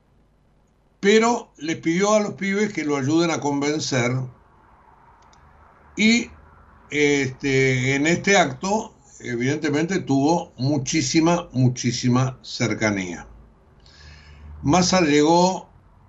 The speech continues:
en una camioneta, fue recibido por dos dirigentes, por el ministro Persic de Educación, por Juan Manuel Valdés, legislador porteño, y le habló a los estudiantes,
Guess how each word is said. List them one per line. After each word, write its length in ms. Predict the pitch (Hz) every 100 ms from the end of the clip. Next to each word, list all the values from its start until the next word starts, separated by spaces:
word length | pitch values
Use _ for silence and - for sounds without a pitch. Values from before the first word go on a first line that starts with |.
| -
en 800 | 135 127 127 120 117 117 117 113 - - -
una 200 | 123 123
camioneta, 600 | 131 143 180 240 226 190
fue 200 | - 127
recibido 460 | 117 - 123 139 131
por 160 | 120
dos 240 | 120 135 120
dirigentes, 640 | 123 131 214 214 180 165
por 180 | 123 113
el 80 | 107
ministro 720 | 120 127 127 120 117 113 110 - - - - - _ - -
Persic 560 | 123 117 117 - 214 175
de 80 | 120
Educación, 800 | 120 127 131 226 214 214 214 - -
por 140 | 117 -
Juan 180 | 139 127
Manuel 260 | 123 123
Valdés, 640 | 131 160 208 208 202 - _ _ _
legislador 520 | - - 113 110 117 110
porteño, 640 | 139 208 208 196 196 - _ _ _ _ _ _ _ _ _ _ _ _ _ _ _ _
y 120 | 190
le 100 | 185
habló 180 | 196 226
a 60 | 247
los 180 | -
estudiantes, 840 | 220 233 240 226 220 226 233 -